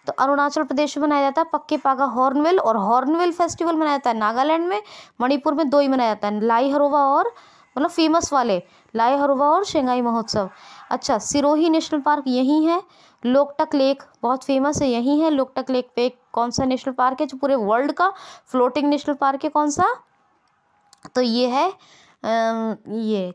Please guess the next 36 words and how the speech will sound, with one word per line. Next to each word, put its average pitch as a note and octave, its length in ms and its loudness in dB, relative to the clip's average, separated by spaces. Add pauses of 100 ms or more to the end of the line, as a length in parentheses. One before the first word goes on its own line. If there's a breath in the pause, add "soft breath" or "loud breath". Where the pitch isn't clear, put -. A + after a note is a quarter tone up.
(100)
केबुल D4+ 300 2
लामजाओ, B3 500 0 (320)
केबुल C#4 300 2
लामजाओ C#4 400 0
नेशनल B3 340 -2
पार्क। F#4 280 0 (400 loud breath)
और A#3 100 0
एक B3+ 180 0
और C4+ 220 2
है C#4+ 160 0
यहाँ B3 240 0
पर, F4+ 240 0 (580 soft breath)
सिरोही C4 480 2
हो C#4 140 2
गया, C#4 140 0
केबुल C4 320 0
लामजाओ B3 340 0
हो B3+ 100 2
गया, B3 140 0
लोकटक A#3 500 -2
हो B3 80 0
गया, B3 180 -2
ये B3+ 180 -2
झील, C4 360 0 (500 loud breath)
और, A3+ 280 0
अ, - 1200 -6
एक G3+ 140 -10
और A3 240 -2
क्या G#3+ 220 -6
था? G#3 380 -8 (520 soft breath)
हाँ, C4+ 520 0
एक D#4+ 240 -2
ब-, F#3+ 300 2
ये B3 240 2
इंडियाज़ C#4+ 760 2
बेस्ट C#4 400 -2